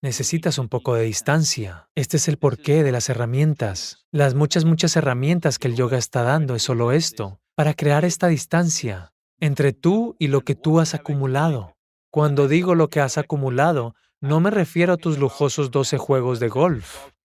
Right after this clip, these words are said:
doce juegos de clubes de golf que tienes, y ropa y... Lo sé, lo sé, está bien, y muchas cosas que posees,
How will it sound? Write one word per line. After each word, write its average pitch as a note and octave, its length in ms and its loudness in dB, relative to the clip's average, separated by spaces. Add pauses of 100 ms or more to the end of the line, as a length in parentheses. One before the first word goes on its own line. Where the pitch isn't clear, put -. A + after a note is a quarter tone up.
(400)
doce C#3+ 380 0
juegos D#3+ 440 2
de B2+ 120 0
clubes C3 420 0
de B2+ 80 0
golf C3 340 0
que C3+ 120 -6
tienes, C3+ 720 -4 (320)
y C#3 300 2
ropa C#3 600 2
y... A#2+ 480 -4 (800)
Lo C#3 200 0
sé, E3+ 280 2
lo C3+ 120 0
sé, C3 460 0 (340)
está - 300 -2
bien, A2 420 -2
y D3+ 100 -2
muchas E3+ 400 0
cosas F3 400 0
que E3+ 120 -2
posees, D#3+ 840 -2